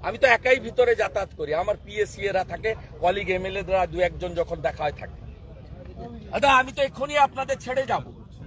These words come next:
আমার, আমি দেখুন, এগুলো ভয় করি না। মমতা ব্যানার্জি নন্দীগ্রামে স্পটে যায়নি, আমরা সাজিয়ে গুছিয়ে দিতাম। বুদ্ধবাবু তো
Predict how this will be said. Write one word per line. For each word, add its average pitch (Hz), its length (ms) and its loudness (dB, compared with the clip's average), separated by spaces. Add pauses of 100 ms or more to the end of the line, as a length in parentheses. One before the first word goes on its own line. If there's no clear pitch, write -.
(1500)
আমার, 254 300 6 (520)
আমি 240 220 0 (520)
দেখুন, 262 240 0
এগুলো 294 260 6 (160)
ভয় 233 200 2
করি 262 200 2
না। 202 120 -2
মমতা 233 360 0
ব্যানার্জি 269 300 2
নন্দীগ্রামে 254 580 0 (220)
স্পটে 226 420 -2
যায়নি, 147 320 -4 (720)
আমরা 220 300 4
সাজিয়ে 202 440 -2
গুছিয়ে 233 320 -8
দিতাম। 254 360 6 (1500)
বুদ্ধবাবু 269 540 6
তো 277 140 6